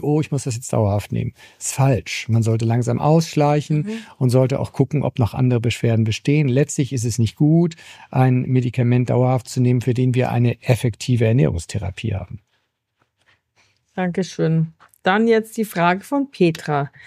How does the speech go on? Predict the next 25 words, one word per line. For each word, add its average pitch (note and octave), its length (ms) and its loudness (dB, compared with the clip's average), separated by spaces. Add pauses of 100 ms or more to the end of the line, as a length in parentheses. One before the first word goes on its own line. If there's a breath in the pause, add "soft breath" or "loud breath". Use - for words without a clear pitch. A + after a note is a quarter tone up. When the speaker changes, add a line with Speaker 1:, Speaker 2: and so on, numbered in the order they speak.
(360 loud breath)
Speaker 2:
Petra C4 420 0
schreibt, G3 600 -2
ich - 200 -4
habe G#3+ 220 4
in G#3+ 80 2
letzter G3 340 0
Zeit F#3+ 320 -2
öfters B3+ 460 -2
gehört, G3+ 580 2
dass F3+ 220 -2
auch E3+ 120 -4
Bioprodukte A#3+ 960 0
angeblich F3+ 720 0
viel C4+ 300 2
gespritzt - 640 -4
werden D#3 420 0 (520 loud breath)
und F#3 100 2
somit A3+ 360 2
keinen G3+ 400 0
wirklichen G#3 380 0
Unterschied G3+ 560 0
zu G3 160 -6
konventionellen F#3+ 1160 0
Produkten E3+ 520 -2
hätten. D3+ 480 0